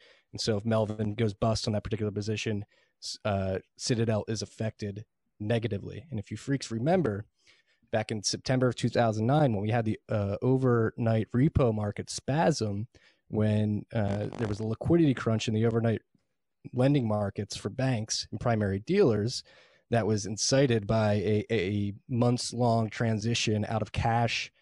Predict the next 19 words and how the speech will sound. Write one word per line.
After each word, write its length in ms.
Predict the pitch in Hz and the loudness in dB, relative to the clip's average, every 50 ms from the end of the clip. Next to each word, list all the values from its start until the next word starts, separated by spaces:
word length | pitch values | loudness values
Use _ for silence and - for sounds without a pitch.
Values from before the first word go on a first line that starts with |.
| _ _ _ _ _ _ | _ _ _ _ _ _
and 120 | - 120 110 | -4 -2 -2
into 280 | - 127 127 120 - 117 | 0 0 -2 0 -2 -4
treasury 400 | 104 - 131 131 127 117 117 113 | -2 0 2 2 2 2 0 0
bonds 460 | 101 107 104 101 101 101 101 101 - | 0 -2 -2 -2 -4 -4 -6 -8 -6
by 160 | - 107 101 | -4 -4 -4
J 220 | 101 - 113 107 101 | -2 -2 -2 -4 -4
P 180 | - - 101 | -4 -6 -6
Morgan. 500 | 95 107 139 165 139 107 101 98 104 107 - _ _ _ _ _ _ _ - - | -2 0 2 2 2 0 -2 -4 -8 -10 -12 _ _ _ _ _ _ _ -10 -6
Uh, 240 | 104 104 101 98 98 | -4 -4 -2 -2 -2
so 140 | - 127 | -2 -2
J 180 | 110 110 123 120 | 0 2 0 2
P 140 | - 120 113 | 2 0 0
Morgan 580 | 107 120 139 135 120 113 110 107 104 107 113 - _ _ _ _ _ _ | 2 2 2 2 2 2 2 0 0 -2 -4 -6 _ _ _ _ _ _
went 160 | - 117 104 | -4 -2 -2
from 100 | - 110 | -2 -4
cash 460 | 98 - - 123 113 113 113 107 - - | -4 -2 -2 -2 0 0 -2 -2 -4 -6
to 100 | - 107 | -8 -8
treasury 420 | - - 127 127 120 - 113 107 | -4 0 0 0 0 0 -2 -2
bonds, 500 | 101 - 101 95 98 98 107 123 - - | -2 -4 -6 -6 -6 -8 -8 -8 -10 -12